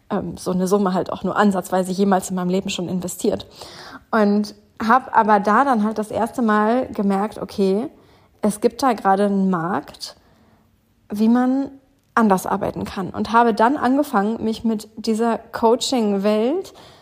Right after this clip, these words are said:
mehr und mehr auseinanderzusetzen. Und hatte natürlich die ganze Zeit im Kopf, hallo, du kommst aus dem Online-Marketing, das war dein Fulltime-Job. Also wenn du keine Ahnung davon hast, dann, ne, also da, du brauchst im Leben kein so ein, so ein Programm. Das ist ja völliger Quatsch, das kannst du ja wohl selber aufbauen.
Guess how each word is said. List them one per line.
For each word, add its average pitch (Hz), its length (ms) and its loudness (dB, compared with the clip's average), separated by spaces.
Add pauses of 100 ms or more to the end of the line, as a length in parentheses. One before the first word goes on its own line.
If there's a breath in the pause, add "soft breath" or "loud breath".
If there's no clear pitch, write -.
(200 loud breath)
mehr 226 220 6
und 226 100 4
mehr 220 180 4
auseinanderzusetzen. 196 1160 -2 (840)
Und 196 380 -2
hatte 226 260 0
natürlich 202 380 0
die - 80 -8
ganze 202 240 -2
Zeit 202 160 0
im 190 140 -2
Kopf, 196 240 0
hallo, 190 160 0
du 180 100 -6
kommst 196 240 -2
aus 190 100 -4
dem 196 100 -4
Online-Marketing, 196 680 -2
das 185 220 -10
war 180 80 0
dein 180 160 -4
Fulltime-Job. 208 640 -4
Also 190 260 -6 (460 loud breath)
wenn 214 140 0
du 226 100 -4
keine 208 260 4
Ahnung 190 240 2
davon 196 260 0
hast, 202 260 -2
dann, 190 360 0
ne, 233 240 0
also 190 160 0
da, 175 80 -6
du - 220 -4
brauchst 202 300 2
im 196 100 2
Leben 202 240 6
kein 190 260 2
so 190 100 -2
ein, 185 300 -6
so 214 80 -2
ein 196 120 -2
Programm. 220 640 0
Das 190 160 0
ist 190 100 -6
ja 190 80 -2
völliger 202 320 4
Quatsch, 196 300 0
das 190 100 -2
kannst 202 240 -2
du 202 40 0
ja 196 100 0
wohl 202 100 2
selber 214 260 4
aufbauen. 202 460 2